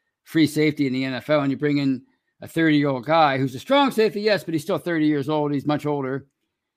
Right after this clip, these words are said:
and he's s-, theoretically past his prime, and you're paying him this kind of money. Well, I'm gonna want, if I'm Minkah Fitzpatrick, I'm gonna want that much more. So at least that's how I feel about it. So Richard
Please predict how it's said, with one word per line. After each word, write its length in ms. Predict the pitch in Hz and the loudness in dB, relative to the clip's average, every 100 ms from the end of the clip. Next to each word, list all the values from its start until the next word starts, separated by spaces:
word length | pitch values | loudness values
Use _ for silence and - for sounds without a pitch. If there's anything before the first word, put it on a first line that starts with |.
| _ | _
and 140 | 113 135 | -4 -2
he's 180 | 135 - _ _ _ | -2 -6 _ _ _
s-, 220 | - - _ | -20 -20 _
theoretically 560 | 160 156 151 147 135 123 | -2 0 0 -2 -4 -8
past 360 | 139 143 131 | 0 0 0
his 120 | 120 - | -8 -6
prime, 480 | 175 156 131 131 - _ _ 117 | -2 0 0 -6 -8 _ _ -4
and 80 | |
you're 100 | 135 | -4
paying 300 | 135 156 147 | 2 2 4
him 420 | 147 156 139 127 - _ _ _ _ _ | 4 4 2 -2 -6 _ _ _ _ _
this 180 | 175 180 | -6 -6
kind 240 | - 151 | -2 0
of 60 | 135 | 0
money. 360 | 127 131 143 117 | -2 -2 -4 -6
Well, 380 | 127 135 135 - _ - | -6 -4 -6 -12 _ -6
I'm 140 | 139 | -4
gonna 140 | 139 | -2
want, 220 | 135 143 120 | -4 -6 -6
if 100 | - | -6
I'm 260 | 139 113 | -6 -6
Minkah 240 | 120 151 123 | -6 -6 -6
Fitzpatrick, 480 | 123 175 190 165 139 | -6 0 2 0 -4
I'm 100 | 143 | -2
gonna 120 | 147 | 0
want 240 | 151 143 | 0 0
that 180 | 160 165 | -4 -2
much 200 | 160 - | -4 -2
more. 260 | 143 98 - _ _ _ _ _ | -4 -4 -14 _ _ _ _ _
So 140 | _ 110 | _ -14
at 100 | - - | -14 -14
least 240 | 123 139 - | -8 -6 -4
that's 300 | 127 - _ - | -8 -8 _ -8
how 200 | 120 117 | -4 -4
I 100 | 117 | -4
feel 220 | - 107 | -6 -12
about 240 | 101 104 | -10 -10
it. 120 | 104 - | -12 -12
So 200 | 104 101 _ _ _ _ _ _ _ _ _ _ _ _ _ _ _ _ _ _ _ _ _ _ _ _ _ - | -14 -14 _ _ _ _ _ _ _ _ _ _ _ _ _ _ _ _ _ _ _ _ _ _ _ _ _ 0
Richard 840 | 156 151 170 160 160 151 135 | 0 2 2 2 2 0 -2